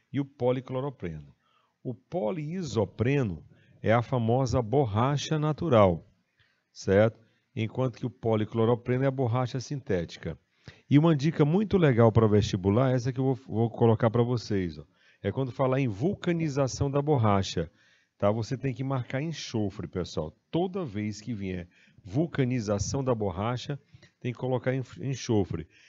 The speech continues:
E pra, qual é a finalidade básica da vulcanização da borracha? É tornar a borracha mais resistente. Resistente aqui ao calor, ao atrito, não é verdade?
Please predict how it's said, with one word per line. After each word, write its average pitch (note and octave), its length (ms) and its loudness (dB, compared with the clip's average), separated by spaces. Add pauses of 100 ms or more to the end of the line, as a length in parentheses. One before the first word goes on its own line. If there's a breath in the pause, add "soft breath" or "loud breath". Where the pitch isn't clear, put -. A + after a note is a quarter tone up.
(240 soft breath)
E E3 120 -2
pra, G#3 320 -6
qual G#3 260 -4
é - 20 0
a G3 40 0
finalidade E3 680 -2
básica A#2+ 560 0
da A#2+ 140 2
vulcanização A#2+ 800 0
da A#2 80 2
borracha? G#2 600 2 (400 soft breath)
É G#2+ 80 0
tornar B2+ 600 0 (240 soft breath)
a A2+ 140 -4
borracha B2+ 580 -2
mais B2 320 -2
resistente. B2 840 2 (300 soft breath)
Resistente C#3 680 2
aqui B2+ 200 2
ao G2+ 100 10
calor, C3 540 6
ao F#2+ 160 6
atrito, A#2+ 600 4 (360)
não F#2 100 2
é F2 60 2
verdade? G#2+ 480 2